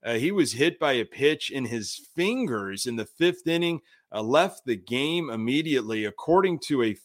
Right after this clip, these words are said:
few sources, uh, White Sox say Hanser Alberto, uh, who was hit by a pitch on the right hand, uh, he is gonna be fine.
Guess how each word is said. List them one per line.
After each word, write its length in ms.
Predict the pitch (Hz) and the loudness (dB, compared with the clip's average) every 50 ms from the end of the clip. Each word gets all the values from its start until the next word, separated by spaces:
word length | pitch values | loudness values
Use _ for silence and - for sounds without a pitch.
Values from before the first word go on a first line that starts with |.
| _ _ | _ _
few 280 | 143 156 170 202 226 | -6 -4 -2 -2 0
sources, 720 | 208 - - - 139 120 117 107 - - 117 113 107 - - _ _ _ _ _ 98 | 0 0 2 4 4 4 4 2 0 -4 -6 -6 -6 -8 -10 _ _ _ _ _ -6
uh, 60 | 107 | -2
White 300 | 104 113 127 139 143 - | 2 4 4 4 4 0
Sox 360 | - - 147 135 131 - - | 2 4 4 4 4 2 -2
say 240 | - 139 131 127 117 | 0 2 2 2 0
Hanser 480 | 107 117 120 123 123 - - 127 120 | 0 0 -2 -2 -2 -4 -2 0 2
Alberto, 600 | 113 110 104 98 113 117 117 117 117 113 113 120 - _ _ _ _ _ _ - | 2 2 2 2 2 2 4 4 4 4 2 -2 -6 _ _ _ _ _ _ -8
uh, 100 | 101 101 | -6 -2
who 140 | 101 135 | 0 4
was 180 | 160 185 175 139 | 6 6 6 6
hit 240 | 139 151 165 139 - | 4 0 0 2 4
by 120 | 170 156 156 | 4 6 6
a 100 | 156 143 | 4 2
pitch 420 | - - 143 147 151 143 - - | 2 2 4 4 4 4 0 -6
on 160 | 95 120 113 | -4 -4 -2
the 100 | 110 110 | -2 -2
right 340 | 107 104 127 139 147 151 131 | 0 4 4 4 4 4 0
hand, 520 | 104 123 139 143 147 151 156 156 151 143 - _ _ _ _ _ _ _ | -4 -2 0 2 2 2 2 0 0 -4 -10 _ _ _ _ _ _ _
uh, 40 | 90 | -14
he 220 | 90 85 101 110 | -12 -6 0 0
is 140 | 117 113 107 | 0 0 0
gonna 200 | 120 123 123 120 | -2 -2 -2 0
be 180 | 120 123 117 - _ _ | -2 -4 -6 -6 _ _
fine. 560 | - 139 131 131 123 110 95 85 76 71 64 | 2 4 4 4 2 2 0 -4 -6 -10 -14